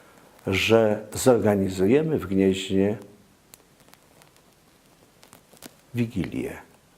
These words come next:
Pierwszą wigilię z udziałem prymasa na rynku dla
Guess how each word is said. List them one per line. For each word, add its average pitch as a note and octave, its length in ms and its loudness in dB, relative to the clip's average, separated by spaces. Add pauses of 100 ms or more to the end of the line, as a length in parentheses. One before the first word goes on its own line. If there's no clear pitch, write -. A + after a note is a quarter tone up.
(500)
Pierwszą D#3 480 2 (140)
wigilię G2+ 680 2
z - 140 -8
udziałem G2+ 420 2
prymasa G#2+ 760 0 (180)
na F2 140 -4
rynku B2 540 0 (600)
dla G#2+ 320 4